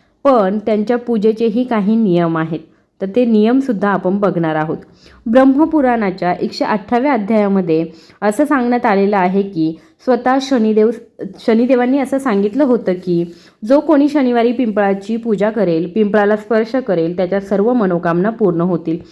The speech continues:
त्याला शनीशी संबंधित त्रासांना कधीही सामोरं जावं लागणार नाही. अशा व्यक्तीच्या घरामध्ये लक्ष्मी वास करते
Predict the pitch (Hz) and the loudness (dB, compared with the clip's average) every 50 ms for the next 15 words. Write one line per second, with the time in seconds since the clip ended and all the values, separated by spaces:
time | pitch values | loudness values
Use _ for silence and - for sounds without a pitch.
0 | - - - - _ - 269 269 277 285 294 330 294 269 262 277 269 - 302 311 | -20 -20 -20 -10 _ 0 2 2 2 2 2 2 2 4 2 2 0 2 2 0
1 | 302 302 285 220 208 214 220 247 240 196 180 175 175 214 208 180 185 190 214 202 | 2 2 0 0 0 0 0 0 2 2 0 0 0 0 -2 -2 -2 -2 -2 0
2 | 202 196 196 202 214 190 180 208 190 247 262 - 269 233 202 190 180 196 208 214 | 0 0 0 0 0 0 0 0 0 0 -2 -2 -2 0 2 2 2 2 2 2
3 | 180 160 170 170 165 160 160 170 165 160 160 160 156 156 - - - - _ _ | 2 2 2 0 0 0 0 -2 -2 -2 -2 -2 -4 -6 -8 -16 -20 -20 _ _
4 | - 226 - - 330 330 285 269 269 - 294 277 - 294 277 285 262 233 226 220 | -6 -4 0 2 2 2 2 2 0 0 -2 0 0 0 2 2 2 2 2 0
5 | 214 208 214 220 214 190 185 190 - - 240 254 254 226 202 196 202 - 190 180 | 0 0 2 2 2 0 0 -2 -2 -2 0 0 2 0 -2 -4 -4 -4 -4 -2
6 | 180 175 175 180 180 175 | -2 -2 -2 -4 -4 -6